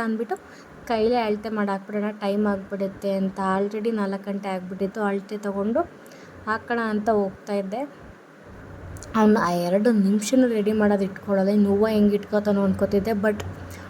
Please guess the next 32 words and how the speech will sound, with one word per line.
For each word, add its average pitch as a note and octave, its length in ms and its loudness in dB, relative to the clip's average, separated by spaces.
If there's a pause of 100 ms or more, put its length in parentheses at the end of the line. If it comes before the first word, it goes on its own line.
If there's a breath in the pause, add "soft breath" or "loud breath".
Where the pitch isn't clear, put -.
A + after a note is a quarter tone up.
(160)
ಹೂವು A#3 260 4
ಅಂತೂ B3 500 4
ಐದು G#3 280 2
ನಿಮಿಷ A3 440 0
ಅಲ್ಲ, G#3+ 140 0 (240)
ಎರಡು G3+ 200 0 (220)
ಸೆಕೆಂಡ್ B3+ 500 4
ಕೂಡ A#3+ 120 4
ಇರಲ್ಲ G#3+ 360 2
ಅವ್ನ G#3 140 4
ಕ-, - 340 -2
ಇರಲಿಲ್ಲ A3 520 4
ಅವ್ನ A3 120 0
ಕೈಲಿ. G#3+ 400 -2 (640 loud breath)
just A#3+ 240 4
ನಾನು B3 220 4
ಶೂಟ್ B3+ 280 4
ಮಾಡೋಕ್ಕೆ A#3 340 -2
ತೊಗೊಂಡಿರೋ A3+ 500 2 (160)
ಟೈಮಿಂಗ್ಸ್ G#3+ 440 0 (100)
ಎಷ್ಟು G#3+ 300 -6
ಅಂತಂದರೆ G3+ 420 -2 (520 loud breath)
ಟೆನ್ A#3+ 280 6
ಮಿನಿಟ್ಸ್ A3+ 420 0
ಅಷ್ಟೇ. G#3+ 320 -4 (640)
ಯಾವ, G3 300 2
ಎಷ್ಟು - 320 -6
ಬೇಗ B3 240 6
ಅಂತ B3 140 2
ನಾನು A#3 160 2
ಫೋಟೋ G#3+ 360 -2
ಹೊಡೆದೇ G3 320 0